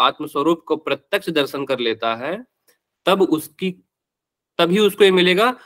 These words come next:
और पूछ रहे हैं, "तब उसकी क्या पहचान होगी?" अब कैवल्यपाद की ओर उन्मुख होते हैं।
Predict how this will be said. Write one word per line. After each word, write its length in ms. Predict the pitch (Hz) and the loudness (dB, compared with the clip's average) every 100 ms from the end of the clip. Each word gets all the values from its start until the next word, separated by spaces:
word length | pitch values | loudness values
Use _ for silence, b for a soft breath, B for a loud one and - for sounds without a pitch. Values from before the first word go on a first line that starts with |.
| B - | B -10
और 60 | |
पूछ 200 | - 180 | 0 0
रहे 120 | 185 | 2
हैं, 120 | 214 185 | -2 0
"तब 160 | 240 | 0
उसकी 260 | 202 202 180 | 0 -2 -4
क्या 200 | 180 202 | 0 0
पहचान 400 | 190 160 156 127 | 0 0 0 -2
होगी?" 280 | 113 107 104 _ _ _ _ _ _ _ - | -6 -10 -20 _ _ _ _ _ _ _ -2
अब 220 | 196 185 | -2 4
कैवल्यपाद 680 | 160 131 127 123 123 120 _ | 2 4 0 0 -2 -2 _
की 60 | |
ओर 100 | 139 | -6
उन्मुख 320 | 135 127 131 - | -4 -6 -12 -12
होते 220 | - 127 | -14 -16
हैं। 120 | 120 | -20